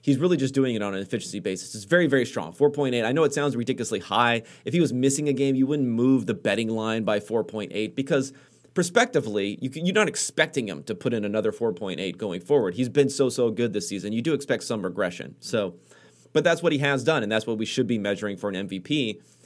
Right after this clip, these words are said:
type of award is what you have done. So four point eight points per game. So comparison, comparing that directly to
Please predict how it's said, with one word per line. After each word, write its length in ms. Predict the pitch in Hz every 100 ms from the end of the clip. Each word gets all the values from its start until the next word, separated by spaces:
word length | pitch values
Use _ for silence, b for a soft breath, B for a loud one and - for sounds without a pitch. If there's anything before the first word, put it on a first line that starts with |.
| b
type 240 | - 107 98
of 180 | 92 -
award 400 | 110 104 101 101
is 200 | - 92
what 160 | 104 110
you 80 |
have 260 | 98 113 95
done. 160 | 87 62
So 120 | 107
four 200 | - 180
point 220 | 180 160
eight 140 | 135
points 220 | - 113 -
per 100 | 98
game. 220 | 85 - _ b b b b b b b
So 140 | - 156
comparison, 840 | 165 170 196 196 175 139 143 135 B -
comparing 440 | 139 185 175 139
that 360 | 151 170 170 - _ _ _ _ _ _ - - 120
directly 540 | 139 127 156 156 165
to 440 | 151 - 127 110